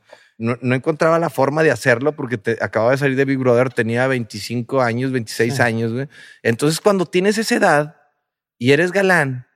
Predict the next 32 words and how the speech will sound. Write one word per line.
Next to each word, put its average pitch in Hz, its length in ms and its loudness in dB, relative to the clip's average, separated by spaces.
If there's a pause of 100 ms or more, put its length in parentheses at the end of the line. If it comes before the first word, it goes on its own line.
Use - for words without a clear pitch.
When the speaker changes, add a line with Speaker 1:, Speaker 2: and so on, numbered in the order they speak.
(240)
Speaker 2:
Ujú. 135 160 0
Speaker 1:
eres 147 200 4
guapo 156 400 2
y - 20 2
mamado, 147 560 2 (460)
este, 123 340 -2
te 151 220 2
ven 151 260 4
Speaker 2:
<laughs> 185 180 -2
A 151 80 4
ver, 160 120 6
échate 190 200 0
más 196 140 2
flores, 220 260 2
güey. 220 140 4
Speaker 1:
No, 190 120 6
Speaker 2:
Guapo, 226 240 4
Speaker 1:
pues, 220 120 4
Speaker 2:
mamado, 214 360 4
Speaker 1:
eh, 220 40 0
Speaker 2:
que 175 260 -2 (140)
Speaker 1:
guapo, 131 240 2
mamado, 175 560 4
buen 156 220 4
verbo. 175 480 4
Sí, 156 180 4
Speaker 2:
<laughs> 175 140 -2
Speaker 1:
ahí 131 180 2
no 180 100 2
tenía 180 280 0
feria, 175 360 2
pero, 143 320 4